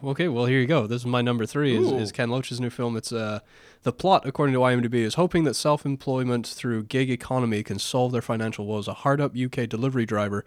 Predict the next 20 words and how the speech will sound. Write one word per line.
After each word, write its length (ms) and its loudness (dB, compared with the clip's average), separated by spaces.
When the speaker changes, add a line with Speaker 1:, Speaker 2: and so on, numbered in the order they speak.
Speaker 1:
and 100 -4
his 140 -6
wife 300 2
struggle 720 -2
to 160 -6
raise 500 0
a 120 -12
family 680 -2
and 80 0
end 140 2
up 120 -2
trapped 360 0
in 60 0
the 80 -2
vicious 300 -4
circle 480 -4
of 180 -8
the 80 -8
modern-day 440 -2
form, 680 -8